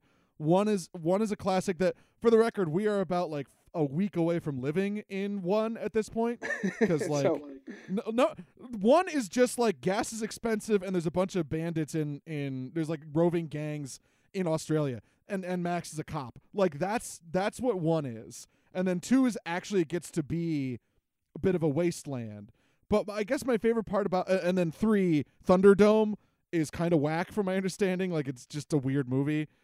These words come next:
Speaker 1: Um,
Speaker 2: Thunderdome's
Speaker 1: but,
Speaker 2: basically
Speaker 1: uh,
Speaker 2: just
Speaker 1: uh,
Speaker 2: Gladiator, but, you know, more nuts.
Speaker 1: Right. So, uh, my, I think something I kind of appreciate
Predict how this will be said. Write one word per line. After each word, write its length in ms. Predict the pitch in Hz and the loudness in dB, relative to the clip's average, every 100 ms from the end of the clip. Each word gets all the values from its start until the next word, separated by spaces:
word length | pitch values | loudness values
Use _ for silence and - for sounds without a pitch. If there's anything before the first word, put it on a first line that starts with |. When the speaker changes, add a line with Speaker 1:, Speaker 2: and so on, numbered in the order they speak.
| _ _ | _ _
Speaker 1:
Um, 500 | 147 139 123 117 117 _ _ _ _ - | -4 -4 -4 -6 -10 _ _ _ _ 0
Speaker 2:
Thunderdome's 320 | 208 220 202 | 2 4 0
Speaker 1:
but, 80 | 156 | 2
Speaker 2:
basically 320 | 170 147 139 | 2 2 0
Speaker 1:
uh, 20 | |
Speaker 2:
just 120 | 127 139 | 0 -4
Speaker 1:
uh, 80 | |
Speaker 2:
Gladiator, 500 | 131 98 95 92 92 | -4 -4 -4 -6 -6
but, 220 | 90 98 92 _ _ _ | -6 -8 -10 _ _ _
you 120 | 117 | -10
know, 100 | 95 - | -10 -16
more 220 | 113 95 | -12 -10
nuts. 380 | 92 85 - - _ _ | -10 -12 -16 -20 _ _
Speaker 1:
Right. 220 | 226 - - _ _ | -2 -2 -8 _ _
So, 340 | - 208 190 180 | -2 2 4 2
uh, 300 | 175 160 143 | -2 -4 -4
my, 220 | 156 190 - 185 196 _ _ | -4 -6 -6 -14 -18 _ _
I 140 | 214 220 | -6 -4
think 280 | 381 381 | -6 -8
something 300 | 233 302 240 | -8 -6 -6
I 80 | 190 | -6
kind 240 | - 190 190 | -6 -6 -4
of 60 | |
appreciate 840 | 143 - 196 190 - 139 123 113 | -6 -8 -8 -6 -8 -12 -12 -14